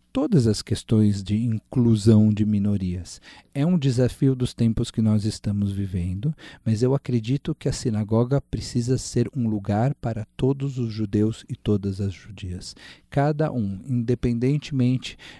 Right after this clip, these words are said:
de suas decisões ou de suas tendências, que muitas vezes vão além da sua capacidade de decisão, devem ser recebidos e devem ser acolhidos. Se a sinagoga não for um lugar para todos,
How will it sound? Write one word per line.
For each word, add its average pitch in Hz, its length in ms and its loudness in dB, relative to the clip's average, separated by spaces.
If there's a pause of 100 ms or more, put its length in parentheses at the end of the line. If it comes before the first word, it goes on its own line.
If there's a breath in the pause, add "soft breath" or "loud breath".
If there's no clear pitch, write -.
de 110 160 -2
suas 143 560 2 (340 loud breath)
decisões 127 720 2
ou 170 80 4
de 131 140 0
suas 139 380 0
tendências, 131 800 2
que - 100 -4
muitas 110 360 0
vezes 123 280 4
vão 120 220 2
além 127 320 4
da 180 120 2
sua 120 240 -2
capacidade 98 800 -4
de 98 160 -4
decisão, 101 720 -2 (400 loud breath)
devem 135 440 0
ser - 340 0
recebidos 117 800 0
e 113 80 -8
devem 110 300 -2
ser 104 220 -6
acolhidos. 98 680 -6 (200 loud breath)
Se - 160 -4
a 135 60 2
sinagoga 135 680 4
não 143 120 2
for 143 240 2
um 139 60 0
lugar 123 320 0
para 113 160 -6
todos, 196 540 -2